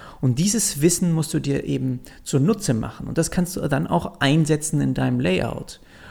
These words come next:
Und deshalb ist es gut, eben die Erlebnisse, die ein Käufer wie du und ich und wie auch welche aus anderen Ländern eben, diese Erlebnisse, die sie machen,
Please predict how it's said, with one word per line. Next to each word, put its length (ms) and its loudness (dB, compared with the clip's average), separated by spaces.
Und 140 2
deshalb 300 2
ist 120 0
es 220 -4
gut, 320 0
eben 320 0
die 240 -4
Erlebnisse, 680 0
die 260 0
ein 160 -2
Käufer 680 2
wie 120 -2
du 200 4
und 280 -2
ich 320 2
und 120 -2
wie 140 -4
auch 160 -2
welche 300 0
aus 240 -6
anderen 340 2
Ländern 320 2
eben, 320 0
diese 180 2
Erlebnisse, 600 2
die 360 0
sie 240 -2
machen, 640 0